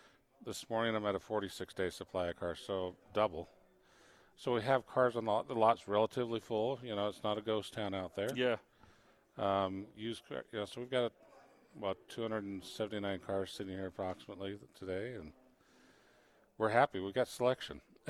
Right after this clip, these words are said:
Speaker 2: Good.
Speaker 1: <laughs> So
Speaker 2: Yeah, so if you're in the market, uh, definitely you owe it to yourself to come see what they have here at Mark Miller Subaru, especially given the Share the Love event and the
Speaker 1: Yeah.
Speaker 2: good that you can return to the community
Speaker 1: Exactly.
Speaker 2: while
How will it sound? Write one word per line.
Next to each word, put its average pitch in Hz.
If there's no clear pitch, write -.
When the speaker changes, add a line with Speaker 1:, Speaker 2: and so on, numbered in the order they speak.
Speaker 2:
Good. 139
Speaker 1:
<laughs> 170
So 92
Speaker 2:
Yeah, 147
so 147
if 143
you're 175
in 165
the 151
market, 143
uh, 120
definitely 143
you 117
owe 151
it 139
to -
yourself 127
to -
come 131
see 127
what 131
they 123
have 127
here 127
at 113
Mark 120
Miller 120
Subaru, 120
especially -
given 131
the 127
Share 139
the 127
Love 127
event 120
and 123
the 117
Speaker 1:
Yeah. 82
Speaker 2:
good 135
that 110
you 135
can 120
return 131
to 127
the 110
community 120
Speaker 1:
Exactly. 95
Speaker 2:
while 120